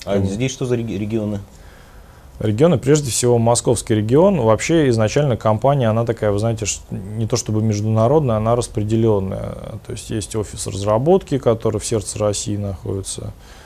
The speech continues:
Speaker 2: а, есть, э, офис продаж, который в Москве и в Санкт-Петербурге реализован. То есть такая вот микс-компания.
Speaker 1: Да. А что касается международных рынков, где они, где присутствуют?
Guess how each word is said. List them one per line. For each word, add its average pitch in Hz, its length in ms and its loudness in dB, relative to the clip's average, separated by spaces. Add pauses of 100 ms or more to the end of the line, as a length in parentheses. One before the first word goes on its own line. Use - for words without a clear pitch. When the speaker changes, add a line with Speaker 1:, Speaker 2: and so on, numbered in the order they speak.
(220)
Speaker 2:
а, 98 600 -2
есть, 107 560 0
э, 101 120 2
офис 101 600 -2
продаж, 123 800 0 (120)
который - 260 -8
в 104 60 -4
Москве 104 560 -4
и 107 60 -8
в 98 80 -8
Санкт-Петербурге 98 1000 -6
реализован. 95 720 -4
То - 100 -10
есть 107 160 -10
такая 110 240 -4
вот 95 140 -2
микс-компания. 120 880 -2
Speaker 1:
Да. 92 120 -4 (800)
А 101 140 4
что - 160 -4
касается 117 380 -4
международных 117 540 -2
рынков, 156 280 -6
где 120 140 -2
они, 120 180 -6
где 107 220 -6
присутствуют? 101 640 -10